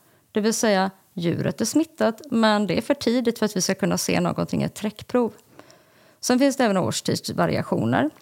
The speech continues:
Och det finns till och med parasiter som vi inte alls kan diagnostisera via träckprov då. Parasiter som helt enkelt inte utsöndrar några ägg den vägen.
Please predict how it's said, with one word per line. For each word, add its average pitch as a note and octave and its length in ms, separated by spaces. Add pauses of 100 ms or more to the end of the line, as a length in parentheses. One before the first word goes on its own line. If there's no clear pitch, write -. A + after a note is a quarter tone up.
(540)
Och A3+ 100
det A#3+ 80
finns B3+ 180
till A#3 180
och F#3+ 60
med F#3+ 120
parasiter G3 480
som F#3+ 160
vi - 20
inte F#3+ 180
alls E3+ 140
kan F3 140
diagnostisera F3+ 760
via G#3+ 160
träckprov G#3+ 500
då. F3 200 (160)
Parasiter G#3 440
som F#3+ 140
helt F3 240
enkelt F3 260
inte G3+ 200
utsöndrar G3+ 600
några A3+ 240
ägg E3 180
den E3+ 200
vägen. F#3 420